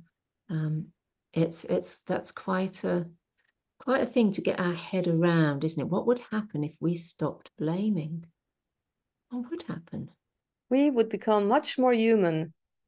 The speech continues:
Speaker 1: Gosh, I really
Speaker 2: <laughs>
Speaker 1: like that. I really like that. And, and I would, I would really like to take that more fully into my life. It's not just about whether I blame my husband or my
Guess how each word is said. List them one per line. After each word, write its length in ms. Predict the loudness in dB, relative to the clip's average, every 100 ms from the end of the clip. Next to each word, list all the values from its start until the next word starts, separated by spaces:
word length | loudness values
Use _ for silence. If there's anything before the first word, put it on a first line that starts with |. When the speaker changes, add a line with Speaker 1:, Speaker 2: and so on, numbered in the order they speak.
| _ _ _ _ -12
Speaker 1:
Gosh, 440 | -8 -8 -10 -14 -20 _ _ _ -14
I 60 | -14 -16 _ _ -4
really 340 | 0 0 0
Speaker 2:
<laughs> 40 |
Speaker 1:
like 260 | -4 -12 -12 -10
that. 200 | -10 -10 _ _ -10
I 40 |
really 440 | -8 -4 -2 -2 -2
like 340 | -2 -2 -4
that. 200 | -6 -6 -10 -20 _ -2
And, 160 | 0
and 220 | 2 2
I 160 | 2 0
would, 200 | 0 -2
I 120 | -2 -2
would 200 | -4 -6
really 440 | 0 4 4 4
like 220 | 0 -4
to 120 | -10
take 240 | -8 -6 -4
that 160 | -6
more 160 | -4 -4
fully 340 | -6 -6 -2 0
into 260 | 0 -2
my 160 | -4 -2
life. 340 | 0 0 -4 -8 _ _ _
It's 180 | -6 -2
not 160 | -2 -4
just 200 | -6 -4
about 260 | -4 -2
whether 240 | -2 0 0
I 80 | -2 -8 _ _ -4
blame 240 | 0 0
my 100 | -2
husband 520 | -2 -2 -2 -2 -4 -6
or 120 | -8
my 240 | -8 -10